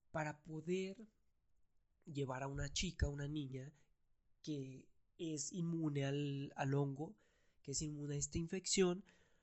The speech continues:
a un hospital de las luciérnagas. Las luciérnagas son un mundo re-, eh, son un grupo rebelde, una, un, como paramilitares, por así decirlo,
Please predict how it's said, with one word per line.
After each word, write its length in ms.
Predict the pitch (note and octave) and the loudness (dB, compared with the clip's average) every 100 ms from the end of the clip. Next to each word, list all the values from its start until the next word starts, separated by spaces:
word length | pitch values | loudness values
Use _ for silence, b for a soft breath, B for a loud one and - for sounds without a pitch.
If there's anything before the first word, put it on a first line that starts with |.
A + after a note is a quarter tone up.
| b b - _ | b b -20 _
a 140 | F#3+ | 6
un 160 | F3+ F3+ | 6 6
hospital 540 | F3 - F3 D#3+ D3+ D3+ - _ | 2 -4 -4 -2 -2 -4 -14 _
de 160 | D#3 C#3+ | 0 2
las 160 | C3+ | 2
luciérnagas. 600 | D#3 - A3+ A3+ E3+ C3 | 0 0 0 0 -2 -4
Las 160 | B2+ C3 | -8 -8
luciérnagas 840 | C3+ C3+ D#3+ D#3 E3+ E3 D#3+ - - _ | -10 -6 -6 -4 -4 -2 -2 -2 -6 _
son 240 | - D#3 | -10 -8
un 180 | D3 D3 D3 | -6 -8 -6
mundo 380 | D#3 D#3+ D#3 | -6 -4 -4
re-, 200 | C#3+ C3+ - | -4 -8 -6
eh, 200 | D3+ D3 | -6 -4
son 200 | D#3+ E3+ | -6 -4
un 120 | E3+ | 0
grupo 320 | E3+ E3 E3 | 2 0 -4
rebelde, 560 | D3+ C3+ D3+ E3+ G3+ - b b b b | -6 -2 -2 -2 -6 -10 b b b b
una, 480 | - D#3 D#3 D3+ D3 | -8 -6 -6 -6 -8
un, 260 | D3 D3 C#3+ - | -8 -10 -12 -12
como 240 | C#3 C3 | -8 -8
paramilitares, 920 | - B2+ B2+ B2+ C3+ C3 - B2+ C3 E3 | -6 -6 -4 0 0 0 -4 -10 -8 -10
por 200 | D#3+ C#3+ | -8 -8
así 160 | C#3 | -2
decirlo, 480 | D3+ D3 E3 D#3 F#3 | 0 4 4 4 2